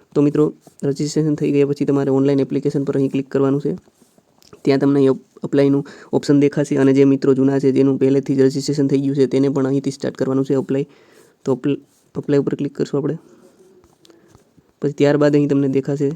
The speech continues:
સિલેક્ટ, તો અહીં તમારે સિલેક્ટ ઉપર સિલે-, ટેપ કરવાનું છે. ત્યારબાદ અહીં દેખાશે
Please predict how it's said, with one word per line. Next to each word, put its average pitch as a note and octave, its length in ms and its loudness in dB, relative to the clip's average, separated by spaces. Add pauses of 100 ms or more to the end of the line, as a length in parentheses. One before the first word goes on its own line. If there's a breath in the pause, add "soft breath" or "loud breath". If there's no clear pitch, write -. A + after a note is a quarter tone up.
(160)
સિલેક્ટ, C#3+ 360 -2
તો C3+ 100 -2
અહીં C3+ 160 0
તમારે C3+ 160 0
સિલેક્ટ C3+ 340 -4
ઉપર C3+ 200 -4
સિલે-, C3+ 320 -10 (840 soft breath)
ટેપ C3+ 120 -6
કરવાનું C#3 360 0
છે. C#3 80 0
ત્યારબાદ C3+ 360 0
અહીં C#3 140 2
દેખાશે C3+ 420 -4